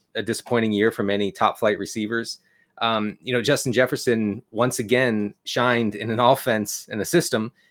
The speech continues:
that really wasn't designed to accentuate, uh, you know, his skill set and, and his ability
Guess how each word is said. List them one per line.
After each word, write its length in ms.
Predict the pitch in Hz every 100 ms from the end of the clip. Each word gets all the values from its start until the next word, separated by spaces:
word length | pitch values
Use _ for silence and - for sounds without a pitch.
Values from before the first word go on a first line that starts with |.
| _ -
that 160 | 147
really 300 | 160 196 190
wasn't 440 | 156 147 175 180 -
designed 720 | 143 113 139 156 143 120 107
to 140 | 113
accentuate, 800 | 104 - 135 139 127 110 104 101 _ _ _ 104
uh, 260 | 101 98 -
you 120 | 123
know, 80 | 117
his 200 | 95 120
skill 260 | - 131 127
set 300 | - 120 104
and, 120 | 104
and 220 | 101 104
his 160 | 127 104
ability 600 | 95 123 117 107 104